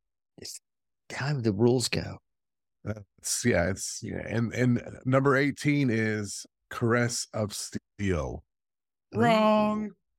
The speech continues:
Speaker 2: Number seventeen.
Speaker 1: I might note that Caress of Steel was number eighteen last time.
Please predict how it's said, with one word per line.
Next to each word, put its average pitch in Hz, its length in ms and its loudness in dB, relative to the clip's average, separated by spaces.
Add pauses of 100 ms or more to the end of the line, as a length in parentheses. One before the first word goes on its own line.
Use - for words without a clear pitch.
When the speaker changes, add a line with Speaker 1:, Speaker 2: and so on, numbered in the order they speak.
(1040)
Speaker 2:
Number 127 340 4
seventeen. 131 1200 -2 (240)
Speaker 1:
I 135 120 4
might 143 260 4
note 143 260 4
that 113 120 0
Caress 135 320 0
of 117 80 -6
Steel 117 260 -2
was 110 140 -2
number 110 240 0
eighteen 107 420 -4
last 107 300 -2
time. - 240 -16